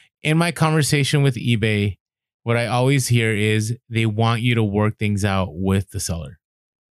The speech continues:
right? With the seller. So I'm not sharing everything about it,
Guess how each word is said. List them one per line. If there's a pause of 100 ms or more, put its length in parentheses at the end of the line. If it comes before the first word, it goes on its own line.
(260)
right?
With
the
seller.
So (1300)
I'm
not
sharing (260)
everything
about
it,